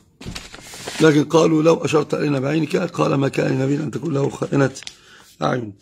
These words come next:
دلالة واضحة جدًا على، على الصدق والإخلاص وعدم المراوغة وعدم التغرير. ولذلك العلماء قالوا هنا أن قتل الذي يسب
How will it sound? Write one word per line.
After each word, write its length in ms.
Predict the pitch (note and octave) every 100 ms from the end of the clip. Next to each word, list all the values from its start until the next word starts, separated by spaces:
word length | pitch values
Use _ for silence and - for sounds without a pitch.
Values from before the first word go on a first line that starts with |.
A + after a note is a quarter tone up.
| _ _ _
دلالة 320 | C3 C#3+ D3
واضحة 340 | C#3+ D3+ D#3 C#3+
جدًا 380 | D3+ B2 C#3 D3
على، 280 | D3 D3+ - _ - - - - -
على 340 | C#3+ C#3+ C#3+ - -
الصدق 640 | C#3 - B2+ - D3 -
والإخلاص 560 | C#3+ - - - - -
وعدم 440 | D3 C#3 C3+ B2 - _ - - _ -
المراوغة 680 | C#3+ C#3 C3+ C#3 C#3 C3 C#3
وعدم 400 | C#3 C#3+ C3+ - A2+
التغرير. 640 | - B2+ D3+ C#3+ G#2+ - _ _ _ _ _ _ _ _ _ _ _ _ _
ولذلك 480 | C#3 C3+ C3+ E3+ C#3+ D3+ D3 - -
العلماء 480 | - C#3 C3+ E3 -
قالوا 440 | - E3 - D3+
هنا 280 | E3 C#3+ - -
أن 340 | C#3+ C3+ C#3 - _ -
قتل 300 | F#3 F#3 D3+
الذي 280 | C#3 C#3 C3+
يسب 340 | B2 F3 C#3